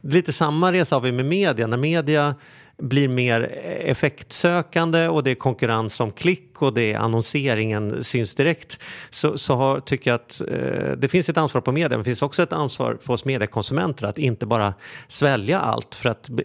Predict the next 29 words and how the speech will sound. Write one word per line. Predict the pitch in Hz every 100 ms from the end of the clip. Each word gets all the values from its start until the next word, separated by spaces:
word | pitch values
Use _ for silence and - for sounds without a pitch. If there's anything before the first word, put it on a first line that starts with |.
| - -
saker | - 127 143
behöver | 185
inte | 180 131 107
vara | 101 92
fake | - 190 214 123 -
när | 120
de |
rapporteras, | 107 - - 185 107 107 -
men | 117
man | 120
kan | 123
ställa | 127 107
sig | 95
frågan, | 113 107 113
varför | 101 120 185 180 156
rapporteras | 135 - - - 113
det? | - - 110
Varför | 135 143 131 139
är, | - 110 110 110 - - - - -
varför | 120 147 139 131
är | 120
det | 117
viktigaste | 120 160 - - 170 - 139
vi | 127
har | 117 110 131
att | 120
säga | 135 113 151 180
idag, | 120 101 101 101 _
liksom, | 120 - 110 104